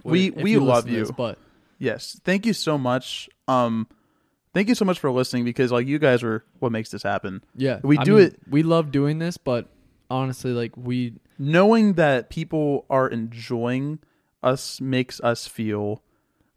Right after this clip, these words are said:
Speaker 1: like we're
Speaker 2: Yeah.
Speaker 1: not just, like
Speaker 2: just talking to a wall.
Speaker 1: Exactly.
Speaker 2: But, like,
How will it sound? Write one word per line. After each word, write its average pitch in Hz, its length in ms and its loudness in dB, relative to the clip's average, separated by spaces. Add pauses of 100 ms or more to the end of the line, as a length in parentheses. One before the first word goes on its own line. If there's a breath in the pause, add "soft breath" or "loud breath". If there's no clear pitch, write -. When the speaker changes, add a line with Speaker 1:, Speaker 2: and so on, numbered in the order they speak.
Speaker 1:
like 110 480 -4 (160)
we're 117 200 0
Speaker 2:
Yeah. 110 40 -2
Speaker 1:
not 110 220 -4
just, - 380 -10
like - 400 -12 (360)
Speaker 2:
just - 260 -4
talking 127 560 -6
to 123 260 -6
a - 20 -6
wall. 113 400 -6 (300)
Speaker 1:
Exactly. 131 400 2
Speaker 2:
But, 117 60 -4
like, 135 220 0